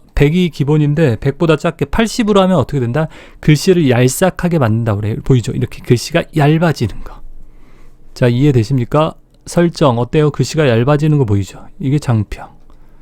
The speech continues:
자, 오른쪽 글자 모양. 자, 장평. 장평이라는 게 뭔지 아시겠죠? 대충. 자간은 뭘까요? 글자 사이의 간격.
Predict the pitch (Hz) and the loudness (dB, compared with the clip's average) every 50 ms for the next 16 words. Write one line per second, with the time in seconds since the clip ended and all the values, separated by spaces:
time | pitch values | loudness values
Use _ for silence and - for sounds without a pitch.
0 | - - _ - _ _ - - - 113 110 113 117 127 131 131 131 123 - - | -20 -20 _ -20 _ _ -16 -4 -2 0 2 2 4 4 4 2 2 -2 -4 -2
1 | - 147 151 151 156 156 143 - - 113 104 - - 123 117 107 101 101 101 101 | 0 2 2 4 2 0 -2 0 -2 -2 -2 0 -2 -2 0 0 2 0 0 0
2 | 104 107 120 139 156 165 180 185 - - - - - - _ _ _ - - - | 0 0 0 0 2 0 0 -2 -6 -16 -20 -20 -20 -20 _ _ _ -20 -20 -20
3 | - - - - - 120 - - - 113 117 113 - - 120 117 120 131 - - | -20 -20 -20 -10 -8 -8 -8 -4 -2 -2 -2 -2 -2 -2 -2 0 0 -2 -2 -2
4 | 135 127 - 170 170 165 160 165 165 160 160 156 147 131 113 120 127 147 165 165 | -2 -2 0 2 2 2 4 2 2 2 0 0 2 2 2 2 2 2 0 0
5 | - - - 151 120 - - 180 147 - - 113 98 - 107 - - - - - | 0 -4 -4 -4 -2 0 0 0 -2 0 0 -2 0 0 -2 -4 -4 -8 -6 -4
6 | 110 107 120 151 185 208 - - - - - - - - - - - 135 135 170 | -2 0 2 2 2 2 0 -4 -18 -20 -20 -20 -20 -16 -10 -2 0 2 2 4
7 | 190 196 190 175 160 147 - 160 151 147 147 147 139 - - - - - - - | 4 4 4 2 2 2 2 0 2 2 2 0 -4 -8 -18 -20 -20 -20 -20 -20
8 | - - - - 127 120 123 - - 156 143 151 156 147 139 127 - - 110 107 | -20 -16 -4 0 2 2 2 2 2 2 2 2 2 2 0 -2 -2 -2 -4 -2
9 | 107 107 104 113 107 101 | -2 -2 0 -2 -2 -4